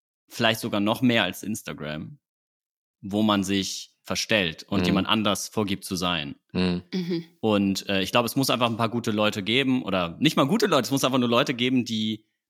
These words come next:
Speaker 1: die auch einfach mal reinscheißen. So, die einfach auch bei LinkedIn mal richtig, richtig
Speaker 3: Ja.
Speaker 1: so, äh, keine Ahnung,
Speaker 2: <laughs>
Speaker 1: sich in die, in die, äh, komplett in die Sahne setzen,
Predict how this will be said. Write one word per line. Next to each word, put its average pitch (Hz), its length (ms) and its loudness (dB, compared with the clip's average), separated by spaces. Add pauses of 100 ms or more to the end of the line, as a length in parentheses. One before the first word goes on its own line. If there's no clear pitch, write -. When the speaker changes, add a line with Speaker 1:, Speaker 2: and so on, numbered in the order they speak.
(540)
Speaker 1:
die 104 580 -2 (340)
auch 113 140 2
einfach 117 200 0
mal 117 240 2
reinscheißen. 110 680 -2 (280)
So, 98 220 2
die 101 140 0
einfach 127 180 4
auch 127 100 2
bei 127 120 4
LinkedIn 139 320 4
mal 127 140 4
richtig, 151 500 -2
richtig 147 380 -2
Speaker 3:
Ja. - 40 2
Speaker 1:
so, 143 300 2
äh, 127 380 -2 (760)
keine 135 180 0
Ahnung, 123 320 2 (200)
Speaker 2:
<laughs> - 220 -8
Speaker 1:
sich 139 140 0
in 143 120 2
die, 131 220 4
in 120 140 0
die, 123 360 2
äh, 98 280 -4
komplett 120 320 -2
in 131 80 0
die 101 100 0
Sahne 87 320 -4
setzen, 92 480 -8